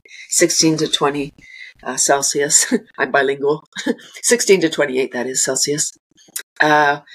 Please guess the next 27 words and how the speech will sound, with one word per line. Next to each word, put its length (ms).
air, 220
moisture 540
is 120
about 300
seventy-five 640
percent 500
humidity. 760
You, 200
you, 200
you 140
don't 220
need 300
meters 500
for 160
this. 480
You 180
can 160
just 240
feel 300
that, 300
oh, 160
it's 200
me-, 140
it's 220
wet, 220
it's 200
moist. 460